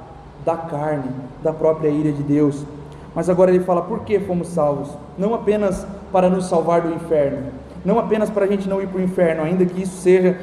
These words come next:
maravilhoso. Mas o propósito é que a igreja glorifique a Deus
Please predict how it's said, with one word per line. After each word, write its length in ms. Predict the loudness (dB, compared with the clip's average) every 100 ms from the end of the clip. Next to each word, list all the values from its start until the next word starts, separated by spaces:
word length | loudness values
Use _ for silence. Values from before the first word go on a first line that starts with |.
| -6 0
maravilhoso. 720 | 4 4 6 6 6 2 -4 -8 -8
Mas 180 | -4 -2
o 60 | 0
propósito 800 | 2 2 4 2 2 -2 -8 -10 -6
é 100 | -4
que 220 | -2 2 2
a 80 |
igreja 640 | 2 4 4 6 4 -2 -4 -10 0
glorifique 760 | 4 4 4 -4 -8 -8 -2 -2
a 80 | 0
Deus 500 | 2 4 4 -2